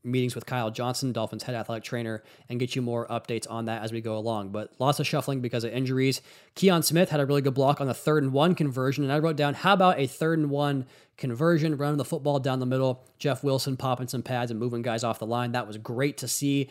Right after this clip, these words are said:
Then you go right back to the perimeter game as Raheem takes it around the edge and gets great blocks from Julian Hill, who caught himself a body on a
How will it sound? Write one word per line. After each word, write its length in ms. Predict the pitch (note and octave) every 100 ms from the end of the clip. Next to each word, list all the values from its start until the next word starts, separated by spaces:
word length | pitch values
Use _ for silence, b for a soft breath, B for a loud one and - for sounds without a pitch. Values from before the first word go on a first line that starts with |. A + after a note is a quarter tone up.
| B B -
Then 120 | D3+
you 80 | D3+
go 140 | D#3
right 260 | D3 F3+ B2+
back 220 | E3+ E3
to 80 | D#3
the 80 | D3+
perimeter 340 | - F3 E3
game 320 | C#3+ C#3+ C#3+ B2+ B -
as 140 | C3+
Raheem 380 | B2+ A#2 E3 D#3+
takes 320 | - D#3 D3+
it 40 | D3+
around 220 | D3 C#3+
the 140 | C#3
edge 360 | C#3 C#3+ C#3+ - B -
and 160 | C3+
gets 160 | C3 -
great 280 | - E3 D3
blocks 300 | D3 D3+ -
from 140 | B2
Julian 400 | A2+ E3+ E3 C#3
Hill, 260 | C#3+ D#3 D3+
who 240 | C#3 B2 B B _
caught 240 | - E3+ C3+
himself 420 | D3 - C3+ A#2
a 60 |
body 480 | A2+ D3+ D3+ D3 B2+
on 200 | A2+ A#2
a 220 | A#2 A2